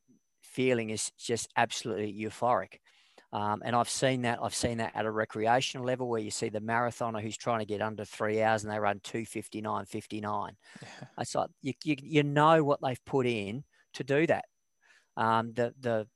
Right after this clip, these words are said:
Speaker 1: the elite athlete who wants to run two ten and, and he or she gets the,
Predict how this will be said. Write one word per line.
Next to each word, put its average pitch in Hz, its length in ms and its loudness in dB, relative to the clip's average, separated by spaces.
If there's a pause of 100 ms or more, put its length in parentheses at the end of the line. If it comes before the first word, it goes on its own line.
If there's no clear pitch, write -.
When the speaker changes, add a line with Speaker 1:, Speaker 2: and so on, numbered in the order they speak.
(160)
Speaker 1:
the 117 300 -2
elite 135 340 6
athlete 120 480 2
who 117 160 -2
wants 117 300 -4
to 117 140 -6
run 113 300 2 (360)
two 120 240 0
ten 127 340 0
and, 110 220 -4
and 110 200 -4
he 120 180 0
or 110 100 0
she 110 220 -2
gets - 320 -4
the, 113 100 -8